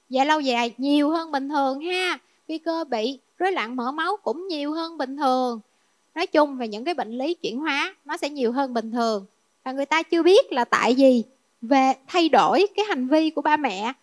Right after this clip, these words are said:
tại vì thấy nó nhỏ quá nên ép nó, ép nó, ép nó. Hay chính là do cái cơ địa của nó là nguy cơ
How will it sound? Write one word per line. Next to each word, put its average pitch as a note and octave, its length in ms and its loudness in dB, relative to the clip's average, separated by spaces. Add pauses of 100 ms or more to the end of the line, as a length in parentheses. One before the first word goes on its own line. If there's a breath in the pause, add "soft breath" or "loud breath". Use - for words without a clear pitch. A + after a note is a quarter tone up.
(160)
tại B3+ 240 -4
vì C4+ 120 2
thấy F4 140 2
nó A4 100 0
nhỏ C4+ 300 2
quá F4 240 2
nên F4+ 80 -2
ép F4 240 -2
nó, G#4 60 0
ép A4 240 -4
nó, G4 80 -4 (120)
ép A4 160 -2
nó. F#4+ 280 -2 (320 soft breath)
Hay E4 360 -2 (200)
chính F4 260 2
là E4+ 80 -2
do C#4 300 -4
cái E4+ 160 -8
cơ C4 300 -4
địa G#3+ 220 -6
của C4+ 160 -4
nó D4 460 -4
là A3+ 200 -6
nguy B3 320 -2
cơ C4+ 400 -6